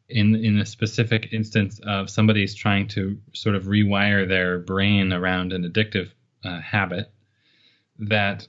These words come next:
you know, if you're suggesting to them as a, as their, their health practitioner, and, and in ca-, lots of cases where that the only person who's that person's healthcare practitioner,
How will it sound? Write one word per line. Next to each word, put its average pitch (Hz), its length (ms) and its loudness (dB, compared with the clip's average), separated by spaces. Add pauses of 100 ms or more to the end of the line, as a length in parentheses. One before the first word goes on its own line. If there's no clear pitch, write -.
you 120 100 4
know, 104 120 6
if 107 100 -4
you're 117 240 6
suggesting 107 540 0
to 104 60 -4
them 95 160 2
as 92 160 -2
a, 95 140 -6
as 95 180 -2
their, 92 300 -2
their 92 340 -4
health 101 320 -2
practitioner, 101 600 -2
and, 113 280 4
and 117 180 4
in 107 120 6
ca-, 117 220 -2
lots 104 240 0
of 98 60 -4
cases 95 340 -4
where 95 140 -2
that 92 260 -6
the 101 120 2
only 107 240 6
person 117 340 2
who's 90 200 -2
that 87 260 -6
person's 92 320 -4
healthcare 87 440 -8
practitioner, 92 600 -4